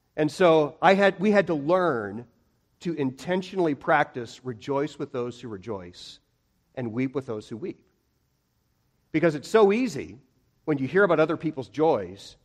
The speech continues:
to just immediately turn your attention to yourself and to wish that you had what that other person has.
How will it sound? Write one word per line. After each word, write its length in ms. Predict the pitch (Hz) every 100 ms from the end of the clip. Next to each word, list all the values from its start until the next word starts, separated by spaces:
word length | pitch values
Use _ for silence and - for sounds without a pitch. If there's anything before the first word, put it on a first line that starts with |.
| _
to 80 | 131
just 200 | 131 131
immediately 420 | 123 143 139 120
turn 260 | - 139
your 120 | 131 110
attention 600 | - 139 135 131 98 92 _ _
to 80 | 104
yourself 400 | 92 - - _ _ _ _ _ _ _ _ _ _ _ _ -
and 140 | 135
to 80 | 131
wish 240 | 120 156
that 160 | - 156
you 280 | 117 160 233
had 440 | 151 135 101 101 - _ _ _
what 140 | - 139
that 180 | 131 131
other 180 | 127
person 380 | 135 - 110 101
has. 500 | 92 85 - - -